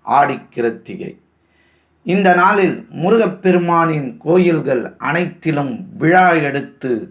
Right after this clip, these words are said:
கொண்டாடுவார்கள். மாதந்தோறும் வரும் கிருத்திகை நட்சத்திரம் அன்று விரதம் இருந்து முருகப்பெருமானை வழிபட்டாலும், ஆடி கிருத்திகையில் விரதம் இருப்பது மிகவும் விசேஷமானதாகும்.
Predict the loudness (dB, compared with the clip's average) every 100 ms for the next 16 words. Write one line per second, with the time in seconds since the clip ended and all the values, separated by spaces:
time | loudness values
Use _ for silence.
0 | -4 -2 0 0 0 -2 -6 -6 -6 -12
1 | -20 _ _ _ _ _ _ _ _ _
2 | _ -4 2 2 2 0 2 2 2 2
3 | 2 2 2 -2 -8 -2 -2 0 -2 0
4 | 0 -2 -6 -4 -8 -4 -4 -4 -6 -6
5 | -6 -2 -4 -2 0 0 0 -4 -4 -4
6 | -4 -4 -4 -4 -12 _ _ _ _ _
7 | 0 2 2 0 2 2 2 2 0 0
8 | -4 -2 -2 0 -2 -2 0 0 -2 -12
9 | _ _ _ _ _ _ 0 2 2 0
10 | -4 -2 -2 -2 -4 0 2 4 2 0
11 | -2 2 2 2 -2 -6 -4 -2 -2 -2
12 | -4 -2 -2 -4 -10 -6 0 2 2 0
13 | -8 -12 -8 0 2 2 -4 -6 -6 -6
14 | -4 -4 -4 -10